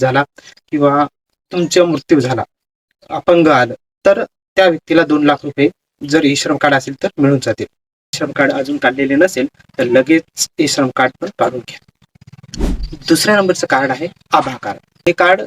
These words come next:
दवाखान्यासाठी आहे. दवाखान्याचे जे तुमचे आरोग्य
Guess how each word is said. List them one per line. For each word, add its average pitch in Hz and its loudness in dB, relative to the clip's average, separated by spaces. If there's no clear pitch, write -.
दवाखान्यासाठी 170 2
आहे. 185 2
दवाखान्याचे 185 2
जे 151 2
तुमचे 156 2
आरोग्य 143 2